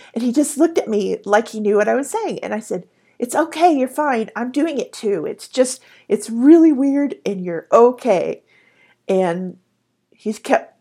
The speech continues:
he looked at me for a little bit, and then he looked away, and then he kinda just kinda ambled off. Um, but it is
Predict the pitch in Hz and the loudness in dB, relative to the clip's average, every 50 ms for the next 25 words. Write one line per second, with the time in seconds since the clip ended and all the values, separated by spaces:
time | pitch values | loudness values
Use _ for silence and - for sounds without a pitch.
0 | _ - - 208 196 190 190 226 - - - 285 294 294 - 311 294 285 294 277 | _ -12 -8 -8 -4 0 0 0 0 0 -4 -4 -4 -6 -4 -4 -4 -2 -2 -2
1 | - 202 196 202 214 233 254 254 254 285 - - 277 262 247 254 254 254 269 262 | -2 -2 -4 -4 -4 -4 -4 -6 -6 -6 -6 -4 -4 -2 -2 -2 -2 0 0 0
2 | 247 202 196 180 185 190 185 - 202 202 208 226 226 233 220 214 - - - 214 | -2 -2 -4 -6 -8 -10 -12 -14 -14 -10 -10 -8 -6 -6 -8 -8 -10 -12 -8 -8
3 | 220 220 220 208 202 - _ _ _ _ _ _ _ _ _ _ _ _ _ _ | -6 -6 -6 -6 -8 -10 _ _ _ _ _ _ _ _ _ _ _ _ _ _
4 | _ _ - 208 214 220 226 233 226 214 202 180 175 185 - - - _ _ _ | _ _ -8 -6 -6 -4 -2 -2 -2 -2 -2 -2 -4 -6 -8 -12 -20 _ _ _
5 | _ _ _ _ _ _ _ - 202 190 170 - - _ _ _ _ _ _ _ | _ _ _ _ _ _ _ -8 -6 -6 -6 -6 -10 _ _ _ _ _ _ _
6 | _ _ _ _ _ _ _ _ _ _ _ _ _ _ _ _ _ _ _ _ | _ _ _ _ _ _ _ _ _ _ _ _ _ _ _ _ _ _ _ _
7 | _ _ - 240 240 - 262 285 294 277 269 240 - - | _ _ -2 -2 0 0 0 0 2 0 0 -2 -6 -10